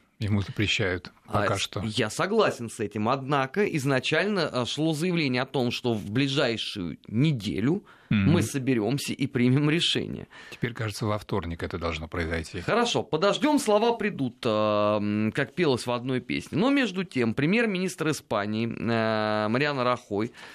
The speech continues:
Speaker 2: заявил, что не исключает развитие событий, при котором он воспользуется своим правом распустить выступающее за независимость, м, правительство Каталонии.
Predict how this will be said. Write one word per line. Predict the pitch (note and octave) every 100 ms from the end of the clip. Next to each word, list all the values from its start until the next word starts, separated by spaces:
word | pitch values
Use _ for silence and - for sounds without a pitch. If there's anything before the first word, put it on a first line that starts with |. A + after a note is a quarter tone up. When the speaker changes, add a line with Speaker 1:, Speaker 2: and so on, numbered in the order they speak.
| - -
Speaker 2:
заявил, | B2+ B3 G3 D#3+ C3+
что | -
не | D#3
исключает | D#3 F3+ E3+ E3 A2+ A2
развитие | A#2+ A#2+ B2+ G#2
событий, | - B2+ D3+ A#3+ B2+
при | - - E3
котором | D3 C#3 D3+ B2+
он | A2+
воспользуется | A2+ A2+ C3 A2 -
своим | G#2+ G#2+
правом | D3+ F#3+ D#3
распустить | A#2 - A#2 D#3+ -
выступающее | A2+ - C#3+ C#3+ -
за | G2+
независимость, | F#2+ G2+ C#3+ - A2+ G#2+ -
м, | F2 G2+ G2+ G2
правительство | - G2 D#3 - A#2+
Каталонии. | A#2 D3+ D3+ A#2+ - D2 -